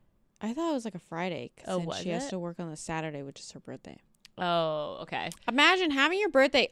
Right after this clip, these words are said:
Speaker 1: on a Saturday and, like, being like, "Nah, I'm not gonna go out. Nah, I gotta work."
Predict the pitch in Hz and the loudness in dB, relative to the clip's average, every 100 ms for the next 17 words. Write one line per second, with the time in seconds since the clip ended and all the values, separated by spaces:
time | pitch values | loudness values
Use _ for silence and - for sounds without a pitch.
0 | - 208 277 285 - 226 202 226 247 208 | -2 2 4 4 2 4 6 8 6 6
1 | 160 156 175 _ _ _ - - - _ | 4 2 -2 _ _ _ -20 -20 -20 _
2 | - 294 392 427 392 - - - - 247 | 10 12 12 12 8 -6 -12 -2 8 10
3 | 226 220 - 208 269 262 262 247 226 202 | 10 6 -2 -2 2 4 4 2 2 2
4 | 196 190 180 156 120 - _ _ _ _ | 2 0 -2 -2 -2 -6 _ _ _ _
5 | _ _ _ - - 202 190 190 185 175 | _ _ _ -20 -8 0 4 4 4 2
6 | 143 - | -2 -6